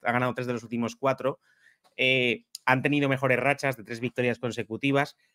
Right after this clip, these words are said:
pero digo momento cumbre, pues, porque han recuperado jugadores, ¿no? Ya solo tienen a Matt Ryan y Larry Nance en la enfermería.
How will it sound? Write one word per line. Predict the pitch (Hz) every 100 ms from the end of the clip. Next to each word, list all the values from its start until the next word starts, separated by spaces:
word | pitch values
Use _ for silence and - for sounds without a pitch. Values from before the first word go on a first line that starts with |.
| _
pero | - 127
digo | 131 170
momento | 180 165 156
cumbre, | 123 165 170
pues, | 143
porque | 135 113 131
han | 143
recuperado | 165 156 139 131 120 113 104 95
jugadores, | - 104 104 147 127 101
¿no? | 120
Ya | 139
solo | 120 139
tienen | 131 131
a | 127
Matt | 123 120
Ryan | - 127 131 127
y | 123
Larry | 123 120 120
Nance | 120 117 123
en |
la | 117
enfermería. | 110 113 110 107 120 135 147